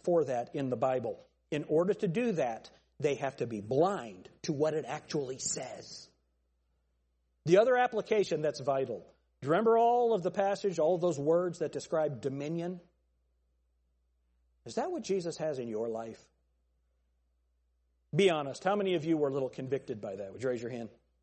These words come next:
Yeah, me too. We have to submit to the lordship of Christ. If we want to understand the Bible and know what it says, and then know what to do in the power of the Holy Spirit, we've got to allow the Lord to be our king.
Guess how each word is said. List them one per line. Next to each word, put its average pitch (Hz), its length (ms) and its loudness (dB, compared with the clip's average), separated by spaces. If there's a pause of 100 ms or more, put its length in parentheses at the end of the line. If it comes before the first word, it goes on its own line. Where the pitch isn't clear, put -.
(680)
Yeah, 117 160 -4
me 131 140 -4
too. 135 220 -2 (920)
We 262 200 4
have 233 180 0
to - 100 2
submit 160 380 0
to 180 80 -2
the 151 80 2
lordship 139 340 0
of 104 120 -12
Christ. - 280 0
If 131 120 -6
we 269 100 2
want 285 200 4
to 175 60 -4
understand 190 500 0
the 139 60 -4
Bible 185 340 2
and 147 100 -2
know 208 100 4
what 196 180 2
it - 100 -10
says, 202 440 2 (300)
and 190 200 4
then 214 260 6
know 233 120 10
what 214 340 6
to 175 100 4
do 262 680 4 (240)
in 202 160 6
the 156 80 4
power 214 400 8
of 180 100 2
the 180 120 6
Holy 175 280 4
Spirit, 240 480 4 (260)
we've 339 280 8
got 233 200 4
to 196 80 4
allow 175 240 4
the 147 80 2
Lord 160 300 4
to 135 60 -12
be 151 180 2
our 117 240 -4
king. 117 440 -12